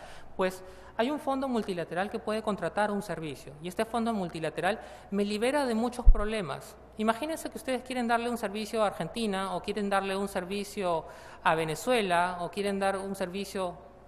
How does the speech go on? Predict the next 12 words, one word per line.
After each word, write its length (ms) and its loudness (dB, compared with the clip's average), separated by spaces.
bueno, 260 -6
a 140 2
Nepal. 500 4
El 100 2
fondo 320 6
multilateral 920 2
nos 240 2
libera 360 0
de 120 -2
cualquier 540 -2
problema 720 2
económico, 720 -4